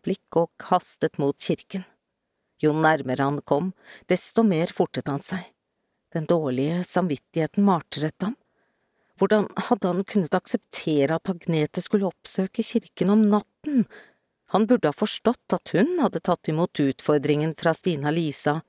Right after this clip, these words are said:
i ren trass. I etterpåklokskapens ånd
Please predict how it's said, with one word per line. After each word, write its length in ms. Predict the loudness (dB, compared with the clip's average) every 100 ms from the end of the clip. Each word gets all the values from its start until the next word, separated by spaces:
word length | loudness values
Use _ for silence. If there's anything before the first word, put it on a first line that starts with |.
| _ -2
i 80 | 0
ren 280 | 0 0 -6
trass. 500 | -4 -4 -4 -6 -8 -12 _ _ _ _ _ -2
I 80 | 0
etterpåklokskapens 1400 | 0 _ -6 0 0 2 0 0 -2 0 0 0 -2 0 0
ånd 240 | 0 -4